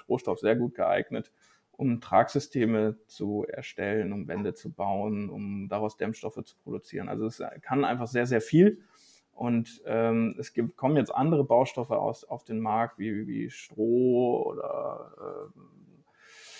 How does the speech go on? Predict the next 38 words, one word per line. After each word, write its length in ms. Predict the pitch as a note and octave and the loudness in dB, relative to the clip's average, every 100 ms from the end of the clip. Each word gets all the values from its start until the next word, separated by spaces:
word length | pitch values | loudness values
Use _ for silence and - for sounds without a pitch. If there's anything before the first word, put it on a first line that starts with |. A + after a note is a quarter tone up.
| - - | -16 -4
ähm, 60 | |
äh, 160 | A2+ G2+ | -2 0
weiß 160 | G#2+ | 0
nicht, 180 | A#2+ A2 | -2 0
Hanf 500 | A2 C3+ C#3 - - | 4 6 4 0 -8
oder 200 | - A#2 | 0 4
ähnliche 340 | A2 C3+ C#3 B2 | 6 6 4 8
Baustoffe, 500 | A#2 B2 - B2+ A#2 | 8 8 4 2 4
die 240 | C#3 - | 4 6
eigentlich 420 | A2+ D3+ E3 D3 | 8 8 8 6
auch 160 | - C#3+ | 6 4
schon 160 | C#3 | 2
altbekannt 600 | - C#3 - C#3 D3 F#3 F#3 | 4 4 4 2 6 6 6
sind. 300 | A#2 G#2+ G2 | 2 0 0
Also 180 | G#2+ | 0
die 140 | A#2 B2+ | 0 0
in 240 | G#2+ A#2 | -2 -2
den 180 | C3 C3 | -4 -2
traditionellen 800 | - C#3+ D3+ D3 C#3 C3+ C3+ C3+ | 2 4 4 0 -2 0 -2 0
Bauen, 500 | G2 A#2+ D#3 D#3 D3+ | 4 6 8 6 4
sag 140 | C#3+ | 2
ich 60 | C#3 | 2
mal, 100 | C#3 | 0
vor 140 | C#3 | 0
hundert 200 | C#3 C#3+ | -2 0
Jahren 160 | C#3 C#3 | 0 0
auch 100 | B2+ | 0
schon 140 | - | -4
verwendet 480 | C#3 B2 C3 F3 E3 | -2 0 4 4 4
wurden, 460 | C#3 E3+ G#3 F#3+ C#4+ _ - - _ | 8 10 10 8 4 _ -20 -20 _
äh, 40 | - | 4
oder 240 | B2+ B2 | 6 6
vor 140 | C3 C3+ | 6 6
hundertfünfzig 540 | C#3+ D3+ D3+ - - | 6 4 0 -2 -2
Jahren, 240 | D#3+ F3 - _ _ _ _ _ _ _ _ _ _ - - _ C3 | 2 2 0 _ _ _ _ _ _ _ _ _ _ -20 -20 _ -4
die 280 | B2 D3+ - | 4 6 8
aber, 680 | C3 C3 C3+ B2+ B2+ B2 - | 8 10 10 10 8 6 0
äh, 80 | - | -2